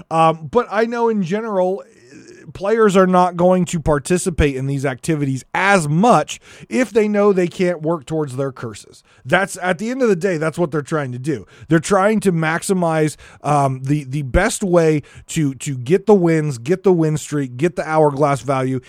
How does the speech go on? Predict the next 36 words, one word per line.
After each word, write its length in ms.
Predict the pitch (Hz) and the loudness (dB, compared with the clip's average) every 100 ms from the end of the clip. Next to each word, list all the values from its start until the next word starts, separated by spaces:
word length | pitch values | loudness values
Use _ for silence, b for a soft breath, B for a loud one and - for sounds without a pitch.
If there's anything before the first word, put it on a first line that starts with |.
| B B | B B
and 320 | 147 131 123 | -6 -6 -2
get 240 | 143 165 | 2 2
their, 500 | 147 135 147 143 139 | 0 2 4 4 0
uh, 360 | 139 135 127 123 | -2 -2 -2 -6
get 360 | 127 127 160 165 | -8 -2 -2 0
their 140 | 156 | 0
allegiance 500 | 139 143 131 131 123 | 0 0 -2 -6 -4
up 220 | 131 - | -4 -4
and 220 | 131 131 | -8 -6
get 180 | 127 151 | -6 -6
their 140 | 156 147 | -6 -8
curses 400 | 135 120 123 110 | -8 -10 -10 -10
so 120 | 123 | -8
they 140 | 120 | -8
can 160 | 123 120 | -8 -10
stop 420 | - 143 135 120 | -4 -4 -4 -4
doing 300 | 123 120 113 | -4 -2 -4
that 220 | 113 107 | -6 -8
particular 440 | 98 120 101 101 90 | -10 -12 -12 -14 -14
feature 380 | - 147 123 117 | -10 -10 -10 -10
'cause 200 | 123 107 | -10 -10
they 80 | |
don't 180 | 107 101 | -10 -8
want 320 | 113 156 120 | -2 -2 -2
to. 220 | - 82 - B B B B 143 | -10 -16 -20 B B B B 0
Um, 240 | 165 156 | 2 0
so 180 | 131 175 | 0 -2
this 300 | 156 247 240 | 0 -2 -2
is 80 | 214 | -2
going 300 | 196 196 180 | 0 2 2
to 60 | |
make 200 | 175 160 | 0 0
that 160 | 160 147 | -2 -2
more 160 | 143 | -4
challenging. 480 | 127 143 117 98 78 - | -4 -4 -6 -10 -16 -14
Again, 320 | 160 226 | -4 -2